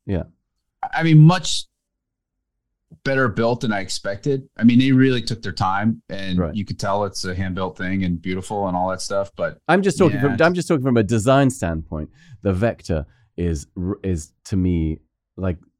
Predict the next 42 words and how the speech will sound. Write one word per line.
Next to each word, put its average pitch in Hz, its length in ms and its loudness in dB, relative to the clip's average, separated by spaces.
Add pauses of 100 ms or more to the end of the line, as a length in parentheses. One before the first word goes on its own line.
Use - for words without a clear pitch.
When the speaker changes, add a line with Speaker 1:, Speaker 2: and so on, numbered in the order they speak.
Speaker 2:
of 98 180 -2
the 107 100 2
nineties, 98 560 -2
the 87 100 -4
Vector 95 440 -4
and 82 140 -2
the, 78 240 -4
and 78 240 -4
the 73 280 -6 (500)
two 104 160 -2
twenty 82 340 -4
are 73 40 -8
probably 80 320 -6
the 73 180 -10 (240)
peak - 300 -6
nineties 82 440 -4
cars, 71 520 -12
just 139 180 0
from 117 140 2
a 104 40 2
design 82 320 0
Speaker 1:
Yeah. 98 100 0
Speaker 2:
standpoint, 90 280 -6
not, 110 320 0
not 107 280 0
Speaker 1:
Oh, 117 100 2
Speaker 2:
from, 92 40 2
Speaker 1:
for 101 100 2
sure. 104 200 0
Speaker 2:
not 85 80 -4
from, - 120 -16 (240)
not 117 200 0
for 95 160 -4
driving. 82 500 -4
The, 104 180 -2
the, 117 200 -4
the 117 140 0
two 151 180 -6
twenty 117 220 -2
is 101 280 -2
really 90 220 -4
good. 82 220 -8